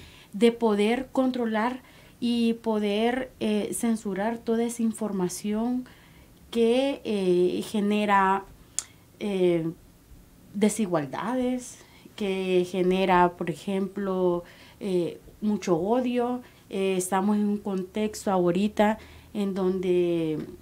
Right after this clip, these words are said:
en la radio se dice cualquier cosa, por decir, donde se escucha cualquier cosa.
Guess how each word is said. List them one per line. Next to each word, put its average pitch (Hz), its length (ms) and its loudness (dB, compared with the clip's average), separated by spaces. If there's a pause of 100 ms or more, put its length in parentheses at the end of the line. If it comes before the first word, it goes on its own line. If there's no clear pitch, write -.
(460)
en 196 160 -2
la 180 80 2
radio 196 400 2
se 175 160 2
dice 202 300 0
cualquier 175 440 2
cosa, 202 460 -4
por 156 160 -8
decir, 220 500 -4
donde 185 220 0
se 180 140 -2
escucha 190 380 -6
cualquier 170 460 -4
cosa. 214 480 -6